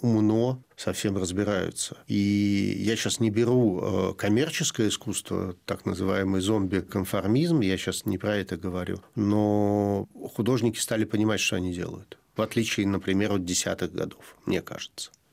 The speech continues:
от девятых, там, восьмых, э, когда царил такой мир чистого, э, чистых денег, как мне кажется.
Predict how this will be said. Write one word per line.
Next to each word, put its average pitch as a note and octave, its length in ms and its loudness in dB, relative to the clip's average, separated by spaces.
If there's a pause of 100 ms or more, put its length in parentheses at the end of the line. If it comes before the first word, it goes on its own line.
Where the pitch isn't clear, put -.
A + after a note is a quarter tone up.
(100)
от F2 160 -10
девятых, - 520 -8
там, - 180 -12
восьмых, - 540 -14
э, F#2 460 -2 (240)
когда F#2+ 600 -2
царил F#2 420 -4
такой F#2 320 -6 (160)
мир G#2 320 2
чистого, F#2 560 -4 (360)
э, - 1500 -10
чистых - 400 -4
денег, F2+ 480 -4 (400)
как - 200 -6
мне F#2+ 100 -4
кажется. - 500 -18